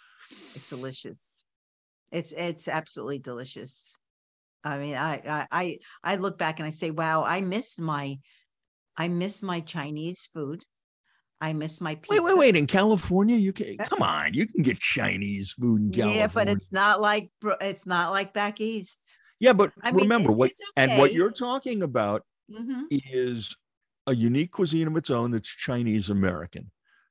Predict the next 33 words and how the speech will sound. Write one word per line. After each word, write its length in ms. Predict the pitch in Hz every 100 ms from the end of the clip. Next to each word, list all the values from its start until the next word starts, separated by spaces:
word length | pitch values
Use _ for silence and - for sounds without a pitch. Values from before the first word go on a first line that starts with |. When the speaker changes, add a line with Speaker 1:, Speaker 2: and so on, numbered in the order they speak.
| _ _
Speaker 1:
Mm-hmm. 200 | - 185
Speaker 2:
Um, 520 | 104 98 95 92 92 - _ _ _ _ _ -
very 340 | 98 110 131
different 560 | 117 92 120 - 120 117 _ -
in 120 | 110
many 160 | 104 101
respects 480 | 101 - 104 98 104
than 100 | 95
what's 180 | 90
actually 300 | 98 92 98 95
eaten 140 | 78
in 100 | 90
China, 460 | - 131 123 101 95
which 260 | 98 -
spurs 420 | - - 104 98 104
the 80 |
whole 220 | 98 95 92
authenticity 720 | 90 85 87 113 104 92 85
debate. 440 | 80 73 82 78 - - - - _ -
But 440 | 104 110 113 107 _ -
I 180 | 113 127
believe 640 | 120 120 113 107 98 90
that 160 | 98 -
Chinese 340 | 110 101 87
American, 840 | 90 98 123 123 92 85 90 131 147 _ _ _ _ _ -
distinct 480 | 104 101 - 110 90
from 160 | 98 92
Chinese, 720 | 107 92 95 143 104 95 -
is 200 | 101 98
a 60 | 98
terrific 500 | 110 107 104 98 -
cuisine. 580 | 107 98 120 165 80
And, 240 | 60 85